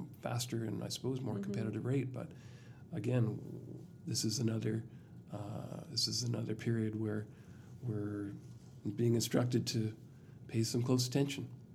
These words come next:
Speaker 2: Right.
Speaker 1: particularly
Speaker 2: Yeah.
Speaker 1: in Northern Ontario,
Speaker 2: Okay, yeah.
Speaker 1: where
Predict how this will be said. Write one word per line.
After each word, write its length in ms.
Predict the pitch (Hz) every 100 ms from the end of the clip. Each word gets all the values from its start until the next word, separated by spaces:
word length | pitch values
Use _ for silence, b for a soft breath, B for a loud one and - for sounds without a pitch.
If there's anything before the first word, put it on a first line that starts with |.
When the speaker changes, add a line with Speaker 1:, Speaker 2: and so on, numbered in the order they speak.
| -
Speaker 2:
Right. 260 | 101 95 - -
Speaker 1:
particularly 600 | 120 139 127 127 123 120
Speaker 2:
Yeah. 60 | 113
Speaker 1:
in 60 |
Northern 320 | 120 120 117 110
Ontario, 500 | 107 110 104 - - - 202
Speaker 2:
Okay, 300 | 202 190 -
yeah. 200 | 95 92 - - - 123
Speaker 1:
where 200 | -